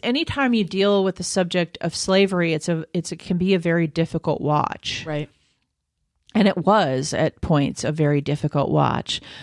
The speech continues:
Speaker 1: but I felt it was important to watch, and I was gripped by it, and I really wanted to see what was gonna happen to our, uh, protagonist, and
Speaker 2: Mm-hmm.
Speaker 1: it's a female protagonist too. So I had a vested interest in that. I'm always looking for more female protagonists in horror.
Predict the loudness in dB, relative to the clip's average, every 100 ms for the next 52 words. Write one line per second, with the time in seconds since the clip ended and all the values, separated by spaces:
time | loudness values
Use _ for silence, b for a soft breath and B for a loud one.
0 | 0 2 4 4 4 4 2 2 0 2
1 | 2 2 0 -2 2 4 4 0 0 2
2 | 4 4 4 2 0 0 0 2 0 2
3 | 4 4 2 2 2 2 2 2 4 4
4 | 4 4 2 0 2 2 4 2 2 2
5 | 2 2 2 2 2 4 4 4 2 B
6 | B B B -12 0 0 0 0 0 2
7 | 2 2 -2 -2 0 2 0 0 -2 0
8 | 0 0 -2 -2 0 0 0 -2 -2 -2
9 | 2 2 2 -2 B B B -4 2 4
10 | 4 4 2 0 0 -2 0 -2 -2 0
11 | 0 0 0 2 0 2 2 2 0 -4
12 | -4 -4 -4 -2 -2 -2 0 0 -2 -2
13 | -2 0 0 -2 -2 -2 0 0 -2 -2
14 | 0 0 0 0 -2